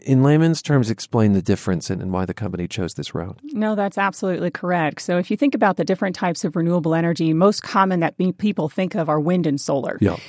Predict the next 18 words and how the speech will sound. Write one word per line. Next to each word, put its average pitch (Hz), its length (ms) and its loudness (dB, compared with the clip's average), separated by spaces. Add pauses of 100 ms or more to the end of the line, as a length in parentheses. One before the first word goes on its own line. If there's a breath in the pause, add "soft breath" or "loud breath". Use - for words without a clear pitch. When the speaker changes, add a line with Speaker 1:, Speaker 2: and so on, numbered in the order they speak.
(220 loud breath)
Speaker 2:
Um, 180 380 2
but 233 140 4
in 247 140 6
addition 262 320 0
to 247 80 0
that, 247 180 2
you 208 140 -2
also 208 240 2
have 202 180 -4
hydro. 196 500 -2 (340 soft breath)
Um, 190 540 2
but - 220 0
those 262 320 6
resources, 208 640 0
while 196 160 2
they're 185 200 0
carbon 175 420 0
zero, 196 500 0